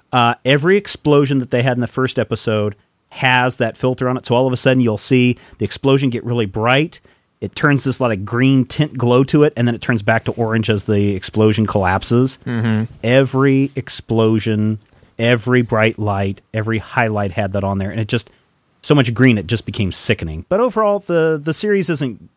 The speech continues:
Speaker 1: isn't bad. It isn't
Speaker 2: Yeah.
Speaker 1: great, but it isn't, uh, it isn't, uh, super awesome. But it might be worth checking out if you guys haven't seen that. So.
Speaker 2: Yeah, I, I'm looking at, uh, some of the stills, and it has a, it has a very clear, like, old school anime
Speaker 1: Yeah,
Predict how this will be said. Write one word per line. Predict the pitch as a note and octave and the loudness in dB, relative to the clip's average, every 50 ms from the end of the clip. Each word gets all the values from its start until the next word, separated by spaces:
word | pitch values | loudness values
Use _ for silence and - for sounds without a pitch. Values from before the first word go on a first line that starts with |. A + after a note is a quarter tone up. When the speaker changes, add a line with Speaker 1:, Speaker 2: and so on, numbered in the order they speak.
| _ _ _ _ _ _ _ | _ _ _ _ _ _ _
Speaker 1:
isn't | D#3 D#3 D#3 C#3+ A2 | -4 -2 -2 -2 -2
bad. | - A#2 G#2 A2 A#2 B2 B2 - | 0 0 0 2 2 0 0 0
It | C3 C3+ | 2 2
isn't | C#3+ C3 C3 A#2+ | 2 0 -2 -4
Speaker 2:
Yeah. | G2+ | -2
Speaker 1:
great, | G#2 B2 C#3 F3+ F3 A#2+ G#2 A2 - - - _ _ _ _ _ _ _ _ _ _ _ _ - | 0 2 4 4 4 4 2 -2 -4 -10 -16 _ _ _ _ _ _ _ _ _ _ _ _ -2
but | B2 B2+ B2 | 0 2 2
it | B2 C3 | 4 4
isn't, | C3 A2+ B2 A#2 A2 - - | 2 2 2 -2 -2 -2 0
uh, | A#2+ A2+ A2 G#2+ G#2+ | 0 0 2 0 0
it | A2+ A2 | -2 -2
isn't, | A2+ G2 A2 G#2+ G2 - G#2 | -2 -2 -2 -4 -4 -4 -6
uh, | G2 F#2 | -6 -6
super | - - B2 A2+ - G2 F#2+ G2+ | -4 -4 -4 -4 -4 -4 -2 0
awesome. | A2+ G#2+ - - C#3+ | 0 -2 -2 -4 -4
But | F#3 A3 | -4 -2
it | F#3+ | 0
might | F3 D#3+ D3+ | 0 0 0
be | - C#3 | 0 0
worth | A#2+ A#2 G#2+ | 0 -2 -2
checking | - - A#2+ G#2 - F#2+ F#2+ | -2 -4 -4 -4 -4 -4 -4
out | F#2+ F2+ E2+ | -4 -4 -4
if | - G2 | -6 -6
you | F2+ | -6
guys | F#2 F2 E2+ - | -6 -6 -6 -6
haven't | F#2 E2+ E2 - - | -6 -6 -6 -8 -8
seen | - F2 E2+ - | -6 -6 -6 -6
that. | - - - - - - | -8 -12 -16 -16 -16 -10
So. | - - | -6 -4
Speaker 2:
Yeah, | A#2+ A2 G#2+ G#2+ G#2+ A2 - - | -2 -2 0 0 -2 -2 -2 -2
I, | A#2 A#2+ B2 B2+ - C#3 | 0 0 0 0 -2 -2
I'm | C3+ C#3+ | 0 0
looking | C#3+ C3 - D3 B2+ A#2+ | 0 0 0 0 0 2
at, | A#2 A2 G#2+ G2+ G#2+ | 2 2 2 2 0
uh, | G#2 G2+ G2 G2 G2 G2 G2+ - _ | 0 0 0 -2 -2 -4 -6 -8 _
some | - - A2+ A2 | -6 -4 -2 -2
of | G#2+ | -2
the | G#2 G2 | -2 -4
stills, | - - - A#2 A2 A2 G#2+ G2 - | -6 -6 -4 -4 -2 -2 -4 -4 -4
and | G2+ G2 G#2 - | -6 -6 -6 -4
it | A#2+ A#2 A2 - | -4 -4 -4 -2
has | - A#2+ A2+ A2+ G#2 A2 | -2 0 0 0 -2 -2
a, | A2 G#2+ A2+ - | -4 -4 -4 -6
it | - A#2 A#2 A#2 | -6 -4 -2 0
has | A#2 A2+ A2 A2 A2 - - - - | 0 0 -2 -4 -6 -12 -16 -12 -8
a | G#2+ A2+ | -8 -6
very | A2 A2+ A2+ A#2+ B2 A#2+ A#2+ A#2 A2+ A2 G#2+ | -6 -4 0 2 4 4 4 4 2 0 -2
clear, | - - B2+ A#2 A2+ A2 A2 A2 G#2+ G#2 G#2 G#2+ G#2+ - _ _ _ _ _ _ _ _ _ - | -4 -2 -2 0 0 2 2 2 2 0 0 0 -2 -4 _ _ _ _ _ _ _ _ _ -6
like, | - G#2+ G#2+ - | -2 -2 -2 0
old | - G#2+ A2 G#2+ - | 0 0 0 0 -2
school | - - - G#2+ G#2+ G2+ | -6 -6 -4 -2 0 0
anime | G2 G2+ G2+ G2 G2+ | 0 0 0 0 0
Speaker 1:
Yeah, | G2 F#2+ F#2 F#2+ F#2+ F#2 F#2+ G#2 | 0 -2 -2 -2 -2 -2 -4 -4